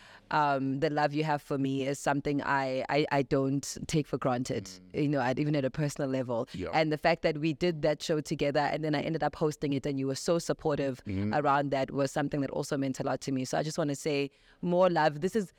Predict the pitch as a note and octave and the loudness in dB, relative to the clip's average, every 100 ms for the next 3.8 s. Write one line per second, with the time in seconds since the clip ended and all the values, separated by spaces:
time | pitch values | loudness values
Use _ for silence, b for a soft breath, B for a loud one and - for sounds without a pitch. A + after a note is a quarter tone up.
0 | b b - - - F#3+ B3 C4 A3+ A#3 | b b -20 -18 -2 4 4 4 6 6
1 | B3 G#3+ G#3+ F#3+ F#3+ F#3 E3+ F3+ F3+ E3+ | 6 2 0 0 0 0 0 0 -2 -2
2 | F3 E3 D3+ D3+ D#3 - G3 F3+ E3+ A3+ | -2 0 -2 -4 -6 2 2 2 2 2
3 | G#3+ G#3 F3+ _ _ - F#3+ F#3 | 4 2 -2 _ _ 2 4 4